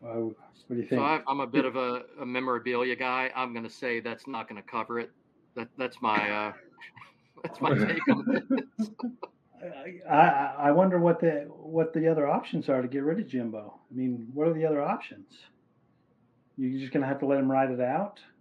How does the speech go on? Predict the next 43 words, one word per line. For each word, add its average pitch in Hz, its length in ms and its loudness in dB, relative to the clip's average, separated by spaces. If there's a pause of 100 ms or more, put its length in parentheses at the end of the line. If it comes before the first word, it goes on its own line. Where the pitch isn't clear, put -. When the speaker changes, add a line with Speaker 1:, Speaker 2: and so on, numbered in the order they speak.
(340)
Speaker 1:
You're 135 140 0
gonna 214 140 0
Speaker 2:
Well, 135 120 2
I 123 60 0
Speaker 1:
start 120 40 -10
Speaker 2:
mean, 151 540 2
Speaker 1:
a 254 80 4
GoFundMe? 254 80 -8 (460)
Speaker 2:
well, 165 140 0
I, 170 280 0
so 196 120 -2
we've 180 160 0
got 196 160 0
a, 170 180 0
a 135 60 -4
few 254 240 -4
options 120 360 -2
they've 127 200 -6
talked 143 200 -4
about 113 240 -6
recently. 104 580 -10
I 113 40 -8
mean, 117 220 -4
A 135 160 -2
and 135 80 -2
M, 135 200 -4 (280)
A 147 80 -2
and 147 100 -2
M 135 100 -4
fans 117 320 -2
are 113 60 -4
really 113 420 -2 (960)
going 131 240 0
through 135 220 4
it 107 60 -2
right 107 200 -4
now. 104 260 -6
So - 140 -10
they're 117 120 -2
talking 131 260 2
about 120 180 0
hiring 135 340 0
magicians 117 720 -6